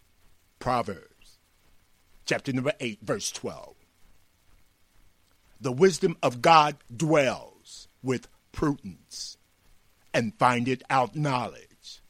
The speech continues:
of witty inventions. And now, the conclusion of the matter continued. Proverbs, chapter number twelve,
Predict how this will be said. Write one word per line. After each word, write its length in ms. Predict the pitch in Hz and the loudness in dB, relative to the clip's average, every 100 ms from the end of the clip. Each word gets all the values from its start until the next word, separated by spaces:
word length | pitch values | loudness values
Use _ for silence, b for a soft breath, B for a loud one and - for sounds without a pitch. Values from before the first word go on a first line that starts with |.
| _ _ - | _ _ -6
of 200 | 117 107 | -6 -2
witty 500 | 139 135 87 - _ _ _ - - _ | 0 0 0 -12 _ _ _ -20 -20 _
inventions. 1200 | 139 131 117 127 120 - 95 - - - - - - _ _ _ - _ _ _ _ - _ _ - | -2 0 0 0 0 -4 -10 -12 -20 -20 -20 -20 -20 _ _ _ -20 _ _ _ _ -20 _ _ -6
And 200 | 131 127 | -2 0
now, 180 | 120 - - - - _ _ _ _ _ _ _ - b | -2 -4 -16 -20 -20 _ _ _ _ _ _ _ -20 b
the 140 | - 127 | -4 -4
conclusion 640 | - 117 - 160 143 131 | -4 -6 -4 -4 -2 -2
of 100 | 127 | -2
the 80 | 113 | 0
matter 320 | 123 143 123 | 2 2 2
continued. 720 | 117 110 107 139 139 110 - - _ - | -2 -8 -4 -2 -2 -6 -12 -20 _ -6
Proverbs, 680 | 160 139 127 87 64 - - - | 0 0 0 -6 -12 -20 -20 -10
chapter 280 | - 101 123 | -8 -6 -6
number 160 | 113 | -6
twelve, 480 | 127 - 117 104 104 | -6 -6 -4 -2 -6